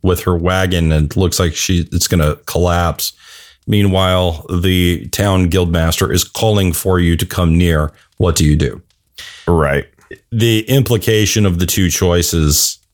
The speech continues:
Speaker 1: you know, makes perfect sense. And there's certainly more nuanced options one can do within those parameters, but there are parameters.
Speaker 2: Right.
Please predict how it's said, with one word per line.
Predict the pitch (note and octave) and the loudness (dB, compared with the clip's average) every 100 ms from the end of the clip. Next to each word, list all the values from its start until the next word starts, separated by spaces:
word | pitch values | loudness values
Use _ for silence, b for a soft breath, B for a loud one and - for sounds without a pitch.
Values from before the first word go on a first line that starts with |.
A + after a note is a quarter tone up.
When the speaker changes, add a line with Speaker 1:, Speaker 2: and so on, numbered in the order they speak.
| - | -6
Speaker 1:
you | G#2+ F#2 | -2 0
know, | F2 E2 | 0 0
makes | F2 F2+ E2+ - - - _ _ _ _ - | 0 0 -2 -2 -2 -4 _ _ _ _ -6
perfect | - F2 D#2+ | -2 -2 -2
sense. | - F#2+ F2 F#2+ | -2 0 0 0
And | F#2+ | 0
there's | F2+ | 0
certainly | - F2+ F2 F2+ F2 - - | -2 0 0 0 0 -4 0
more | F#2 F2 F2+ | 2 2 2
nuanced | F#2+ G2 F#2 F#2 - | 2 2 0 0 0
options | E2 E2+ - F2 E2+ E2+ | -2 -2 -2 0 0 2
one | E2 E2+ | 2 2
can | E2+ E2 | 2 0
do | E2+ E2 E2 b b b b b - | 2 0 -2 b b b b b -4
within | F2 G#2+ B2 | -2 2 2
those | A2+ E2+ - | 2 0 -4
parameters, | - F#2 E2+ D#2 D#2 - | -2 0 0 0 -2 -2
but | G2 | -2
there | A2+ A2+ | 0 0
are | A2 G#2 | 0 0
parameters. | - G#2 F#2+ G2 F#2+ F2 D#2 G#1 - - _ _ _ _ B B B B | -2 0 0 0 0 0 -2 -4 -8 -10 _ _ _ _ B B B B
Speaker 2:
Right. | F2 D#2+ D2 D2 | 2 2 2 0